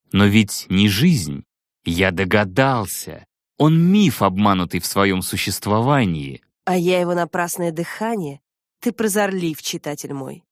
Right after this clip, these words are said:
Speaker 1: Вам хочется блуждать по зазеркальям и за собой других водить, дразня непониманием?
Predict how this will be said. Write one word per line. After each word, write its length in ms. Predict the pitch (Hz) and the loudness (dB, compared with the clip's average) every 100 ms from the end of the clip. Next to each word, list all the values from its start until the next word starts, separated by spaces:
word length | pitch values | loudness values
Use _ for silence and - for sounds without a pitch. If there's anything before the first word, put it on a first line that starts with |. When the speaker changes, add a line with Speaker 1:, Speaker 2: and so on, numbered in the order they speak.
| _ | _
Speaker 1:
Вам 280 | - 87 90 | -2 2 2
хочется 480 | 80 101 - 90 98 | 0 -2 -2 -4 -4
блуждать 460 | 82 98 90 92 - | 0 0 2 0 0
по 80 | |
зазеркальям 840 | 95 92 87 90 - 87 85 87 90 | -4 -2 -2 -4 -2 -2 0 0 -4
и 140 | 104 | -4
за 140 | 95 90 | -6 -4
собой 340 | 101 87 95 | -4 0 0
других 440 | 90 90 113 175 | 0 0 0 0
водить, 320 | 151 120 98 80 | 0 0 0 0
дразня 420 | 90 87 90 87 | 0 0 0 0
непониманием? 1000 | 87 82 92 92 92 87 80 73 69 | -2 -2 0 0 0 -2 -2 -6 -8